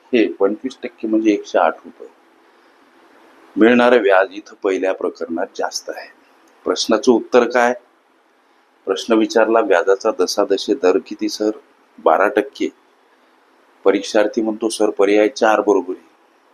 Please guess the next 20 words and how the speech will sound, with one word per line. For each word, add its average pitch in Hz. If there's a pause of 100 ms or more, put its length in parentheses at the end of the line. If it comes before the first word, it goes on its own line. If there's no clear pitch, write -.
(1160)
इथं 127 (320)
सत्य -
डोळ्यासमोर 104
दिसत 92
असून 92
एखाद्या 87
वेळेस 78 (920)
आम्ही 101
जर 117 (220)
मनानु-, 123 (120)
मनाने 117 (960)
पांगुळ 117
असू, 98 (1200)
स्वतःमध्ये 123
आम्हाला 110
जर 110
विश्वास 110
निर्माण 98
करता 95
येत 98